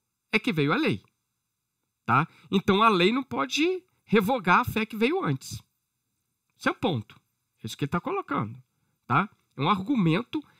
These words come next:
retirado da própria história do povo hebreu, do povo judeu. É um argumento que ele tá pincelando ali, tá? Então, assim, é um argumento irrefutável,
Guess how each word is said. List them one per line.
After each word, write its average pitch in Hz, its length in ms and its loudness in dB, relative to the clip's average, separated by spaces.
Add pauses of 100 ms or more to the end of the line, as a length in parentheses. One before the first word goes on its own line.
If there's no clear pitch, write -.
(180)
retirado 151 1120 0 (340)
da 175 220 0
própria 175 760 -2 (140)
história 160 840 -2
do 240 160 -2
povo 139 600 -4 (140)
hebreu, 214 460 -2 (1080)
do 156 100 -4
povo 117 300 -6
judeu. 220 400 -2
É 139 40 0
um 165 60 2
argumento 185 560 0
que 294 80 -6
ele 294 60 -6
tá 294 120 -6
pincelando 311 600 -4
ali, 381 320 -4 (600)
tá? 143 220 0 (280)
Então, 180 220 -2
assim, 185 300 -2
é 151 100 -2
um 160 120 0
argumento 151 760 -2
irrefutável, 185 880 0